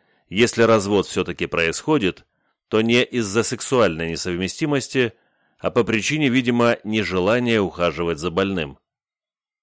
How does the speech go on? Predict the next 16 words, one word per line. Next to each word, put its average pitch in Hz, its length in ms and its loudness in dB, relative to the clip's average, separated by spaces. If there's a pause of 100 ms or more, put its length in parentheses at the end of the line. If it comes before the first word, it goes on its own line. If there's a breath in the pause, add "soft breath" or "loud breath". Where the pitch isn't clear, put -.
(400)
Я 87 200 2
знаю 85 320 0
немало 85 380 0
случаев, 95 520 -2
когда 87 280 -2
любовь 90 320 0
вспыхивала 92 640 -2
с - 100 -8
особой 87 400 -2
силой 110 440 0 (320 soft breath)
именно 120 400 0
при 107 160 0
болезни 110 560 2
одного 85 560 -2
из 95 120 -4
любящих. 90 720 -4